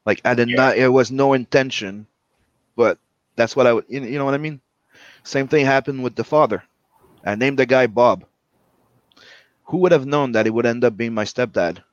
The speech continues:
Speaker 1: I had a stepdad called Bob. <laughs>
Speaker 2: Art imitates life.
Speaker 1: Right?
Speaker 2: Yeah. Uh,
Speaker 1: But
Speaker 2: it's, it's easier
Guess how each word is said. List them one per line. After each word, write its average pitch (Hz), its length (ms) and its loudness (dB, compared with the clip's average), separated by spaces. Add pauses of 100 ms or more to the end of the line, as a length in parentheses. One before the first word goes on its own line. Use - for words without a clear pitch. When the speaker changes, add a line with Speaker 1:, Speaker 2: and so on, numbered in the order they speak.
Speaker 1:
I 98 140 -4
had 113 140 0
a 110 60 0
stepdad 107 460 2
called 101 220 -2
Bob. 104 300 2 (1120)
<laughs> 220 60 -12 (2000)
Speaker 2:
Art 101 220 0
imitates 127 560 -2
life. 175 340 -4 (520)
Speaker 1:
Right? 165 420 2 (3750)
Speaker 2:
Yeah. 127 220 -10 (720)
Uh, 95 180 -2
Speaker 1:
But 98 180 -2
Speaker 2:
it's, 107 240 -6
it's 123 300 -8
easier 147 800 0